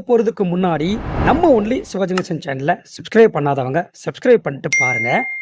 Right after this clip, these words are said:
நடிகர் திலகத்தை பற்றியான சிறப்பு மிகுந்த விஷயங்கள் இந்த இன்டர்நெட்ல, அதுவும் இந்த ஜெனரேஷன்ல நம்ம Only சிவாஜி கணேசன் சேனல் தான் முதன்மையா சொல்லிக்கிட்டு இருக்குது.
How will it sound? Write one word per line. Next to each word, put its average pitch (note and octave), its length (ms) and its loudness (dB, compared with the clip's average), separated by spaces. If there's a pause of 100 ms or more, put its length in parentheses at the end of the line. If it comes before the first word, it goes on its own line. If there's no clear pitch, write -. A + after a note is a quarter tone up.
நடிகர் B3 260 0
திலகத்தை C#4 320 0
பற்றியான G#3+ 720 2
சிறப்பு C#4+ 400 0
மிகுந்த B3 340 2
விஷயங்கள் G3 600 -2 (100)
இந்த C#4+ 420 2
இன்டர்நெட்ல, A3+ 720 0 (260)
அதுவும் B3+ 380 0
இந்த A#3 260 0
ஜெனரேஷன்ல F#3+ 760 0
நம்ம G#3+ 380 2
Only G3+ 320 0
சிவாஜி F#3 260 -2
கணேசன் D3+ 260 -4
சேனல் C#3 260 -6
தான் E3+ 220 0
முதன்மையா A3 640 2
சொல்லிக்கிட்டு C#3 320 -8
இருக்குது. D#3 240 0